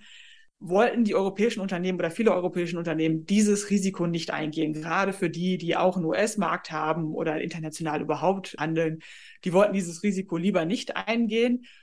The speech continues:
sodass es sozusagen politisch gewollt war in Europa, dass europäische Unternehmen mit dem Iran Handel treiben, das aber praktisch kaum passiert ist, weil eben europäische Banken Angst hatten, europäische Unternehmen auch,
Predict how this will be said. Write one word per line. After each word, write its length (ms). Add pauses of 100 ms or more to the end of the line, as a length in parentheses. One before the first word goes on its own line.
sodass 300
es 340
sozusagen 500
politisch 380
gewollt 480
war 220
in 100
Europa, 480
dass 220
europäische 500
Unternehmen 380
mit 100
dem 140
Iran 320
Handel 260
treiben, 640 (220)
das 120
aber 140
praktisch 440
kaum 600
passiert 460
ist, 420
weil 400
eben 640 (180)
europäische 460
Banken 320
Angst 340
hatten, 440 (200)
europäische 460
Unternehmen 400
auch, 420